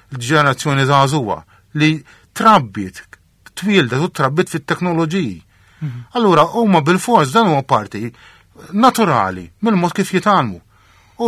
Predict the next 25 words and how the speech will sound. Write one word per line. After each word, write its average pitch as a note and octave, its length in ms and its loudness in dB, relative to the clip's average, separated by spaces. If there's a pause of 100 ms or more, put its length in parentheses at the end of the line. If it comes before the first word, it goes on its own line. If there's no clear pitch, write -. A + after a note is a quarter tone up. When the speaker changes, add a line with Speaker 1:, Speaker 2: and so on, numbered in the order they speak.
(100)
Speaker 1:
din G#3 240 0
i, E3+ 60 2
i, D#3+ 260 -4
għandha A#2+ 360 0
konsegwenzi F3 600 0
kbar D3+ 460 0 (100)
fuq A#2+ 320 -8
il-kuntest B2 540 -4
edukattiv G2+ 580 -10
tagħna, A2+ 300 -8 (300)
għax - 280 -2
din G#3+ 220 0
hija C3+ 180 0
ħaġa F#2 360 -8 (480)
li G#3 160 2
aħna F3+ 360 2
nqisuha C3 360 -4
li D3+ 120 -2
tikkumplementa G3 800 0
l-proċess A2 540 -8
edukattiv A#2 460 -10
li G3 100 -2
huwa, F#3 180 -2
li G#3 80 0
huwa D#3 220 2